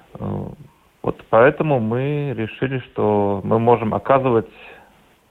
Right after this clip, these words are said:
услуги массажа и другие дополнительные услуги, что, которые необходимы, э, этому человеку,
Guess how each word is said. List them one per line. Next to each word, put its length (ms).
услуги 560
массажа 840
и 400
другие 520
дополнительные 560
услуги, 320
что, 240
которые 360
необходимы, 960
э, 960
этому 360
человеку, 720